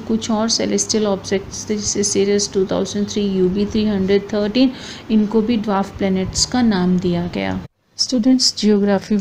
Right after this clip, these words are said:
वर्ड दो वर्ड से मिलकर के बना है, जियो and graphia। जियो मीनिंग अर्थ, graphia मीन्स राइटिंग। इसी तरह से जियोलॉजी, study of the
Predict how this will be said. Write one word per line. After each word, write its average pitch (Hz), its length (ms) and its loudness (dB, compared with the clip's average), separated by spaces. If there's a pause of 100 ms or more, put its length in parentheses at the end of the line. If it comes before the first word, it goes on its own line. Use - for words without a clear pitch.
वर्ड 190 200 0 (120)
दो 208 160 0
वर्ड 190 300 0
से - 180 -2
मिलकर 185 420 0
के 180 240 -6
बना 175 180 -2
है, 190 200 2
जियो 185 380 -2
and 185 260 -4
graphia। 185 540 -2 (120)
जियो 208 480 0
मीनिंग 190 320 -2 (140)
अर्थ, 196 380 -2
graphia 180 440 -4
मीन्स 190 600 -4 (100)
राइटिंग। 165 460 -6 (420)
इसी 226 180 -4
तरह 202 300 -2
से 202 260 -2
जियोलॉजी, 180 680 0
study 175 540 -2
of 170 240 -8
the 190 80 -4